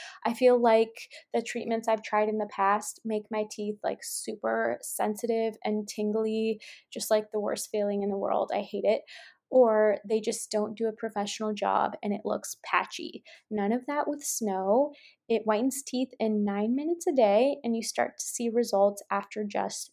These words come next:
three days. It comes with the cutest little kit. It is so high tech, so bougie, so cool. It comes with the whitening serum that you apply to your teeth,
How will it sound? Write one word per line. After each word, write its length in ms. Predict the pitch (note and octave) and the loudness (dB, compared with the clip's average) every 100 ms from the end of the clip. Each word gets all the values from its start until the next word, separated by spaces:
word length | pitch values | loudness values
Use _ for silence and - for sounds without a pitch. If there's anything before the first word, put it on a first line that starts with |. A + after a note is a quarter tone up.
| _ | _
three 280 | G#3 G#3 G3 | -4 -2 0
days. 540 | F#3+ - - - - - _ _ _ - - - _ | 0 -2 -4 -10 -10 -14 _ _ _ -20 -20 -20 _
It 180 | B3 - | -2 0
comes 360 | - A#3 A#3 A#3 | 0 2 4 2
with 140 | A#3+ | -2
the 120 | G#3+ | -4
cutest 480 | - - A#3+ A#3+ A#3+ | -6 -8 -4 -2 0
little 200 | C#4 C4+ | 4 4
kit. 380 | C#4 A#3 A#3 - | 2 0 0 0
It 120 | G#3 G#3 | -4 -4
is 180 | G#3 | -4
so 180 | G#3+ G#3 | 0 -2
high 240 | G#3 A3 G#3+ | -2 -6 -8
tech, 340 | - G#3+ A3 - | 0 2 2 -2
so 420 | - - A3 A3 - | -6 0 0 0 -2
bougie, 600 | A#3+ A#3 G#3+ A#3 A#3 A3+ - - - | 0 0 0 2 2 0 -4 -20 -12
so 340 | - - G#3+ B3 | -4 2 4 4
cool. 480 | B3 A#3 A3 A3 A3 - - - | 4 6 6 6 2 -4 -10 -4
It 200 | A3 - | -4 -2
comes 380 | A#3 A3+ B3 A#3+ | 0 2 0 0
with 300 | A3 G#3+ G#3+ - | 4 4 4 0
the 80 | G#3+ | -2
whitening 520 | G3+ G#3 - C4 C#4 | 2 2 0 -2 -2
serum 600 | C#4 - G#3 G3 G#3 C#4 C4 | -4 -2 -2 0 0 0 0
that 160 | G#3+ | -2
you 180 | A3 G#3+ | 0 0
apply 500 | G#3+ G#3+ G3+ G3 G#3+ | -2 -4 -6 -2 -2
to 100 | G#3+ | 0
your 120 | C#4+ C#4+ | -2 -2
teeth, 460 | - A3 C#4+ C#4+ | -4 -4 -4 -6